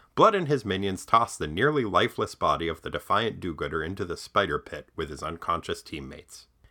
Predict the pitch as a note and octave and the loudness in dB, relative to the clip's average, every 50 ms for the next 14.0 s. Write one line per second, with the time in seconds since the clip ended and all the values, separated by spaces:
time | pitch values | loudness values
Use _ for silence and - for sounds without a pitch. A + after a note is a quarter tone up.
0 | _ _ _ _ - G2+ A2 - A2 B2+ E3 E3+ D#3+ C3 A#2+ G#2 F2+ D#2+ D2 E2 | _ _ _ _ -4 -2 0 2 4 4 4 2 0 0 0 0 -2 -2 0 2
1 | F2+ F#2+ F#2 E2+ D#2 - D#2+ F#2+ F#2+ F#2 E2+ E2+ E2+ - F2 D2+ - F2+ G2+ G2+ | 2 2 2 0 -2 -2 -2 0 0 0 0 0 -2 -4 -6 -6 -2 -2 -2 -2
2 | - D2 C2 - C2 - - - - - - A#2 C3 E3 - - - B2 B2 A#2 | -2 -4 -6 -6 -6 -6 -6 -10 -14 -6 -2 2 2 2 2 0 0 0 0 0
3 | G#2+ G2 F2+ E2 - - - B2+ A#2+ - - A2 G2 F2+ E2+ D#2 F#2 F2 E2+ - | 0 -2 -2 -4 -4 -6 -4 -4 -4 -2 -2 -2 -2 -2 -2 -2 -4 -4 -4 -4
4 | - F#2 G2+ F#2+ D#2 D2+ - - - - F3 F3+ - - D3 C3 A2+ - - E2+ | -6 -8 -6 -6 -8 -8 -12 -14 -8 -6 -6 -6 -2 -2 -2 -2 0 0 0 0
5 | F2 F2+ E2+ C#2+ D2 E2+ D#2+ - - - - - - - - E2 F2 F#2 - - | 0 0 -4 -4 -4 -6 -6 -6 -8 -12 -14 -12 -12 -10 -8 -6 -6 -6 -6 -6
6 | - F2 F#2 E2+ - - - - - - _ _ _ _ _ _ _ _ _ - | -6 -4 -4 -4 -4 -6 -12 -18 -18 -20 _ _ _ _ _ _ _ _ _ -6
7 | - A2+ E3 A3+ G3 - - _ _ _ _ _ _ _ _ _ _ _ _ _ | -2 0 0 0 -2 -4 -8 _ _ _ _ _ _ _ _ _ _ _ _ _
8 | _ _ _ _ _ - C#3 D#3+ B2+ F#2+ E2+ - - G#2+ G#2+ G2 E2 - - - | _ _ _ _ _ 2 4 4 4 4 2 2 2 2 2 2 0 -4 0 4
9 | C3+ E3 D3+ G2+ D#2 C#2+ C#2+ - - - E2 D#2 - - D2 D#2 D#2+ E2+ E2+ - | 4 6 6 6 4 4 2 -2 -2 -2 -2 -2 -2 -6 -8 -4 -2 -2 -2 0
10 | - - D#2+ D#2+ - E2 D2 - - D2+ D2 C#2+ - D2+ D2+ C2+ C2+ - - - | -2 -2 -4 -2 -2 -4 -4 -4 -6 -8 -6 -4 -2 -2 -2 -2 -4 -6 -10 -12
11 | - - - - - - C#3 F3 A#3 G3+ F3 E3+ D#3 D3 C#3 C3 A#2+ A#2 G#2+ G2+ | -18 -20 -18 -18 2 6 8 10 10 10 10 10 8 10 8 8 8 8 8 8
12 | F#2 F2 F2 F#2+ F3+ F#3 G3 - - - G#2+ G2+ C3+ F3 F3+ D#3+ E3 E3 - - | 6 4 2 6 8 8 8 8 6 2 4 6 6 6 6 6 6 6 6 6
13 | F3 F3 C#3 - - E3+ F#3 D#3 C3+ A#2+ G#2 E2 E2 F#2+ F2 C#2 B1+ - - - | 4 2 2 2 2 4 6 6 6 6 6 4 2 2 0 0 -2 -8 -12 -16